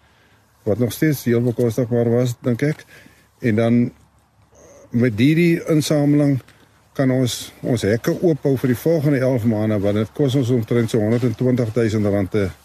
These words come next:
per jaar net om die skou se hekke oop te hou. Ons is dus baie dankbaar dat die gemeenskap ons ruim ondersteun het.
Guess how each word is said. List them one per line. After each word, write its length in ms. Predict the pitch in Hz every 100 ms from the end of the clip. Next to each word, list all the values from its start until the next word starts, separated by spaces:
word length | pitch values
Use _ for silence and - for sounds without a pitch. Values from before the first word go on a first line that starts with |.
| - _
per 140 | - 92
jaar 420 | 87 104 107 95 -
net 260 | 98 98
om 100 | 110
die 100 | 101
skou 240 | 90 104 95
se 120 | -
hekke 240 | 85 -
oop 260 | 95 85 -
te 80 | -
hou. 160 | 67 - - _ _ _ - _ _ - - - _
Ons 240 | 104 104
is 100 | 120
dus 200 | 120 110
baie 260 | 98 113 151
dankbaar 640 | 107 107 139 131 117 107 - - _
dat 100 | 110 107
die 60 |
gemeenskap 600 | 117 101 117 120 135 123
ons 180 | 120 101
ruim 300 | 104 107 123
ondersteun 560 | 123 107 - 135 135
het. 100 | 156